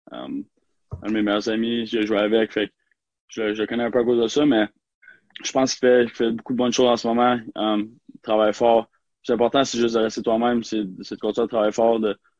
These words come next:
euh, tu sais, il y a une raison pourquoi il est là aujourd'hui, il y a une raison pourquoi c'est, c'est peut-être le meilleur joueur, euh, de son âge au monde en ce moment. Fait que juste de continuer à faire ça, continuer à travailler fort, écouter,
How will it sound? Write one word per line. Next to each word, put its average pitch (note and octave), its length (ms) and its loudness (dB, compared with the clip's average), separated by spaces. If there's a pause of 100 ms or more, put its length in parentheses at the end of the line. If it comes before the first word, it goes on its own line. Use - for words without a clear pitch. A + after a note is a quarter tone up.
(460)
euh, A2 220 -2
tu G#2 120 -6 (100)
sais, A#2 100 -4
il A2+ 60 0
y A2+ 40 2
a A2 40 0
une A2 80 0
raison A2+ 340 2
pourquoi - 160 0
il A#2+ 80 6
est A#2 60 4
là A#2+ 100 6
aujourd'hui, A2+ 420 2
il A#2 60 2
y - 20 2
a A#2 40 0
une A2 60 0
raison A2 300 0
pourquoi A2+ 240 -2
c'est, G#2+ 340 -2
c'est - 160 -20
peut-être G#2+ 160 -4
le G#2+ 100 0
meilleur G#2+ 240 4
joueur, A2 400 2 (120)
euh, G2+ 240 -4 (420)
de G#2+ 60 -8
son G#2 240 -4
âge A2 220 0
au G#2+ 80 -2
monde A2 240 0
en G#2 80 0
ce - 100 -10
moment. A2+ 200 0
Fait A2 180 -2
que - 60 -18 (340)
juste A2 180 -4
de A2 80 2
continuer A2 340 0
à G#2+ 40 0
faire G#2+ 220 0
ça, A2+ 340 0
continuer G#2+ 240 -6
à G2+ 40 -4
travailler G2+ 220 -2
fort, A2 180 2
écouter, A2+ 480 0